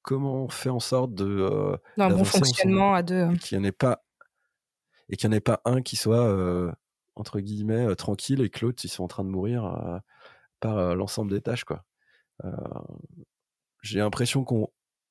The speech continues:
Speaker 1: on voit plus le, l'image du, euh, du père des années, euh, je sais pas, soixante, soixante-dix, qui est devant le canapé en train d'attendre, euh, en train de regarder la télé, en train d'attendre son plateau repas, euh, euh, avec, euh, la femme qui cuisine. Je pense que ça a évolué, ça,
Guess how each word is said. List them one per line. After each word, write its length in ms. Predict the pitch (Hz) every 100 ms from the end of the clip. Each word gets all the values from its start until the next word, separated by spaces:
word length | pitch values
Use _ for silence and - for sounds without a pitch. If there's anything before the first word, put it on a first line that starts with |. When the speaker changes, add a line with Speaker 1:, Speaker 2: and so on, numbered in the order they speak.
| -
Speaker 1:
on 80 | 117
voit 260 | 110 123
plus 220 | - 160
le, 240 | 151 123 117
l'image 440 | 120 127 135 131
du, 360 | 107 117 123 110
euh, 140 | 95 87 - - - -
du 240 | 101 117
père 320 | - 123 117
des 200 | 104 95
années, 300 | 101 110 117
euh, 220 | 104 98
je 60 | 95
sais 80 | -
pas, 160 | 104
soixante, 380 | 104 113 107 120
soixante-dix, 480 | - - 110 120 117
qui 80 | 104
est 20 | 101 107 104
devant 160 | 104
le 60 | 107
canapé 420 | 117 117 110 127
en 100 | 107
train 180 | - 113
d'attendre, 460 | 110 - 120 113
euh, 120 | 95 95
en 480 | _ _ _ _
train 120 | - 113
de 60 |
regarder 300 | 104 107 110
la 80 | 110
télé, 400 | 104 110 110 120
en 100 | 95
train 180 | - 107
d'attendre 280 | 107 - 113
son 140 | 98
plateau 280 | 95 101 110
repas, 460 | 101 110 120 120 98
euh, 160 | 92 87 _ _ _ _ -
euh, 580 | 92 95 85 76 71 71
avec, 400 | - 95 101 -
euh, 100 | 92
la 100 | 90
femme 180 | 95 113
qui 140 | 113 -
cuisine. 480 | - 110 143 165 - _ _ -
Je 160 | -
pense 200 | - 135
que 60 | -
ça 140 | -
a 20 |
évolué, 380 | 107 110 113 135
ça, 280 | - 131 139